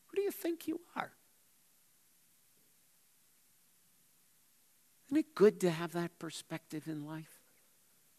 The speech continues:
We have a God who laughs. <laughs> You make your plans. You have your plots.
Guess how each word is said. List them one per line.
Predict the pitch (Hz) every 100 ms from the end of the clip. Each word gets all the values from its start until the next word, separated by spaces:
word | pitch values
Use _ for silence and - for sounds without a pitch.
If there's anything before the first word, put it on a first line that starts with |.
| - - _ _ - - 196
We | - 349
have | 208
a | 151
God | - 123 131 151 180 139 - -
who | 143 113
laughs. | 113 113 117 143 156 - - - - - - - - - - - - - - - - - - - - - -
<laughs> | 190 - - - - - - - - - - - - - - - - - - - - - - - - - - - - - - - - 123
You | 131 160
make | 160 160 -
your | 160 156
plans. | - 117 104 - - - - - - - - - - - - -
You | 131 139
have | 143 123
your | 139
plots. | 135 - 98 - - - -